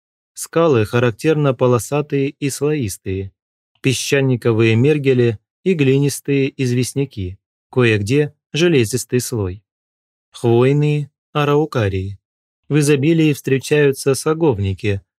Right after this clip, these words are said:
птерофиллум и кроссозамия, также эндогенные растения. Химия спиралис, австралийский ананас.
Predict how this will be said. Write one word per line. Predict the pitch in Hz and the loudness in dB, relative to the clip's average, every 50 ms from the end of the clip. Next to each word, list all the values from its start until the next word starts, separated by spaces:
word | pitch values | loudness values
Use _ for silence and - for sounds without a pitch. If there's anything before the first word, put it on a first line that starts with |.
| _ | _
птерофиллум | - - - - 131 123 117 110 104 - - 156 160 165 160 151 147 143 131 _ _ _ _ - | -16 -12 -6 -2 0 2 2 0 -2 -2 -2 -2 0 0 2 0 0 -2 -4 _ _ _ _ -8
и | 165 160 160 160 156 | -4 -2 0 -2 0
кроссозамия, | - 147 143 139 123 - - 156 151 147 143 131 110 101 98 98 95 98 113 - _ _ _ _ _ _ _ _ _ _ | 0 0 0 0 0 -2 -2 -2 -2 0 0 -2 0 0 -2 -4 -4 -6 -10 -14 _ _ _ _ _ _ _ _ _ _
также | - 143 156 156 151 147 160 180 175 170 175 - | -2 -2 -2 -2 -2 -2 0 0 -2 -2 -4 -4
эндогенные | 170 170 170 156 151 139 123 117 123 123 120 123 127 127 127 123 | -2 0 2 2 2 2 2 2 2 2 2 2 2 2 2 2
растения. | 135 139 - - - 113 98 92 92 92 90 92 98 _ _ _ _ _ _ _ _ _ _ _ _ _ _ _ | 0 -2 -4 -8 -6 -4 -4 -4 -4 -6 -8 -10 -12 _ _ _ _ _ _ _ _ _ _ _ _ _ _ _
Химия | - - - 185 180 175 170 170 165 160 156 151 | -18 -8 -2 0 2 4 4 2 2 2 0 0
спиралис, | - - - 175 175 165 139 107 98 95 98 - - _ _ _ _ _ _ - | -2 -4 -2 0 0 2 0 0 -2 -4 -8 -12 -18 _ _ _ _ _ _ -4
австралийский | - 147 - - - 147 143 131 117 107 107 - - 117 110 - | -4 -4 -4 0 0 2 2 2 2 0 0 -4 -6 -8 -8 -4
ананас. | 123 120 127 127 120 107 98 98 - - | -2 0 0 0 0 0 -4 -6 -8 -14